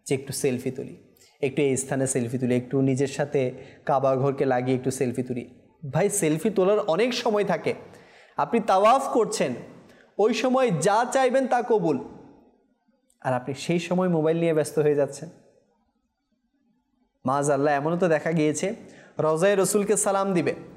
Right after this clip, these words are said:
নবী পাক সাল্লাল্লাহু আলাইহি ওয়াসাল্লামের রওজার সামনে দিয়ে অতিক্রম করবে। এখন সালাম দেওয়ার সময়, সে সময়ে সে মোবাইল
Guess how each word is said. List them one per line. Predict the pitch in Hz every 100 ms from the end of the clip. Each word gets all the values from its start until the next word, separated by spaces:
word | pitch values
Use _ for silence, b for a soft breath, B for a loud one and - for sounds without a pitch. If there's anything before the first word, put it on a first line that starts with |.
| - - _ _ _ _ _ _ _ _ _
নবী | 156 185
পাক | 190 180 196
সাল্লাল্লাহু | 202 196 185 185 190
আলাইহি | 185 185
ওয়াসাল্লামের | 180 202 202
রওজার | 185 165 185 180
সামনে | 202 208
দিয়ে | 208 202
অতিক্রম | 196 190 196 214 185
করবে। | 156 123 - - - - _ _ _ -
এখন | 151 214 185
সালাম | - 196 208 220 196
দেওয়ার | 175 196 196 -
সময়, | 214 220 196 120 - - - B B B
সে | - 175
সময়ে | 165 160 156 147
সে | 147 139
মোবাইল | 127 127 139